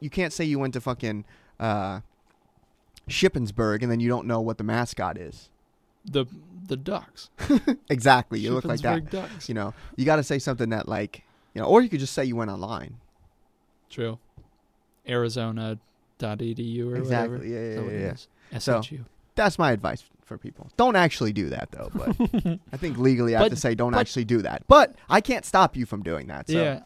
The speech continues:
Speaker 2: I'm gonna
Speaker 1: And nobody
Speaker 2: encourage
Speaker 1: can.
Speaker 2: people to do it. I'm
Speaker 1: I
Speaker 2: gonna say, I'm gonna actively say that people should do that.
Speaker 1: What? Oh, man.
Speaker 2: <laughs>
Speaker 1: Ah, who cares?
Speaker 2: Who
Speaker 1: I'm
Speaker 2: the
Speaker 1: just like,
Speaker 2: fuck cares?
Speaker 1: actually,
Speaker 2: I'm
Speaker 1: no,
Speaker 2: definitely
Speaker 1: you know
Speaker 2: gonna
Speaker 1: what?
Speaker 2: do it in the future.
Speaker 1: You could,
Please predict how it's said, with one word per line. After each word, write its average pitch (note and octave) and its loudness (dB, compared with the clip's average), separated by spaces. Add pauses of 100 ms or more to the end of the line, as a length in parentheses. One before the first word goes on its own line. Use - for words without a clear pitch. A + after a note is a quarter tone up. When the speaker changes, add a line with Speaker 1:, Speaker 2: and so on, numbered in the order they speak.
Speaker 2:
I'm B3 -2
gonna C4 0
Speaker 1:
And F#3+ 6
nobody C#4 10 (140)
Speaker 2:
encourage E3 0
Speaker 1:
can. - -2
Speaker 2:
people C#3 0
to A2+ -2
do F2+ -12
it. - -14 (220)
I'm D#3+ 2
Speaker 1:
I F3 8
Speaker 2:
gonna F3 2
say, D3+ 2 (300)
I'm D#3+ -4
gonna E3+ 0
actively B2+ -4
say G#2+ -8
that G2+ -10
people - -12
should - -14
do D2+ -14
that. - -18 (720)
Speaker 1:
What? - -10
Oh, A#2+ -6 (100)
man. C#3+ -14 (240)
Speaker 2:
<laughs> - -2
Speaker 1:
Ah, G3+ 0
who D3+ 0
cares? A#1+ -12 (280)
Speaker 2:
Who - -6
Speaker 1:
I'm F#3+ 0
Speaker 2:
the G#3+ 2
Speaker 1:
just - 2
like, D3 0
Speaker 2:
fuck G3+ -4
cares? F3 0
Speaker 1:
actually, A#3 6
Speaker 2:
I'm E3+ 8
Speaker 1:
no, G3 8
Speaker 2:
definitely F#3 4
Speaker 1:
you G3 8
know C4+ 8
Speaker 2:
gonna E4 10
Speaker 1:
what? D#4 10
Speaker 2:
do C3+ 4
it B2+ 2
in A#2+ -2
the A2+ -4
future. C#3+ -2
Speaker 1:
You G#3+ 10
could, C4+ -2